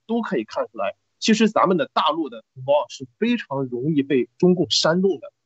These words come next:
而且也是非常容易被中共的宣传而带来影响的，其带来的这种影响其实都是非常深远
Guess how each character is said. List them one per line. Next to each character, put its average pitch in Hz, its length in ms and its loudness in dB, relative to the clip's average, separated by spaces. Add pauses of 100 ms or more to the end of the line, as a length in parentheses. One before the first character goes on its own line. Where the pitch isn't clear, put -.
而 185 140 2
且 156 180 -2
也 120 160 -4
是 - 260 -8 (560)
非 214 120 2
常 185 160 4
容 160 160 0
易 170 80 -2
被 139 280 -2 (240)
中 208 180 2
共 202 120 4
的 131 80 -6
宣 190 300 0
传 131 220 -4 (260)
而 160 120 0
带 160 200 2
来 147 80 2
影 151 200 -6
响 - 220 -12
的， - 140 -10 (240)
其 - 240 -2
带 226 180 2
来 160 160 0
的 185 160 -6 (140)
这 240 100 -8
种 135 180 -10
影 151 140 -6
响 - 140 -14 (240)
其 - 340 -10
实 214 100 -2
都 254 200 -2
是 143 100 -16
非 202 160 -4
常 160 180 -2
深 214 220 0
远 - 140 -6